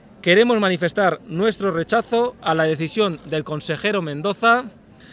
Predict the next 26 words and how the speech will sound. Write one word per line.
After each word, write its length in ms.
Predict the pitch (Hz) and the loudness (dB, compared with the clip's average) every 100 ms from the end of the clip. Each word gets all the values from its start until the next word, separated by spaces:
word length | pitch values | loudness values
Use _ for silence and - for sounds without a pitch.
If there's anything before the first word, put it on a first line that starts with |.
| - | -6
de 160 | 139 165 | 4 6
revocar 400 | 175 180 170 233 | 6 4 2 2
el 80 | |
nombramiento 440 | 214 196 190 214 208 | 2 0 0 0 0
de 80 | 180 | 0
Imanol 480 | 160 156 190 175 - | 0 -4 -4 -4 -6
Aramburu 480 | 151 151 170 190 | -6 -4 -2 -2
Carrera 560 | 170 156 160 196 226 - - - | -2 0 4 6 4 2 -6 -18
como 320 | - 165 160 156 | -4 0 0 0
jefe 340 | 214 208 240 | 0 0 2
de 80 | 214 | 2
negociado 460 | 175 160 190 208 | 0 0 2 2
de 80 | 202 | 2
la 80 | 156 | -2
Escuela 240 | 131 185 | -2 -2
de 80 | 180 | -2
Idiomas 440 | 165 180 185 196 - | -2 -2 -2 -2 -6
y 100 | 156 | -8
Acreditación. 640 | 151 143 131 135 151 131 98 - - - - - - - - - - | -6 -4 -6 -6 -6 -6 -6 -16 -20 -20 -20 -20 -20 -20 -20 -20 -18
Sobre 300 | - 170 185 | -2 4 6
esa 140 | 247 | 6
decisión 500 | 254 202 220 247 247 254 | 6 4 2 2 2 2
no 220 | 196 226 | 0 2
han 120 | 247 247 | 2 2
concurrido 800 | 214 196 185 185 226 240 247 - | 0 0 -2 0 4 4 4 2
argumentos 840 | 170 160 180 214 - 233 233 - | 0 2 0 0 2 2 2 -4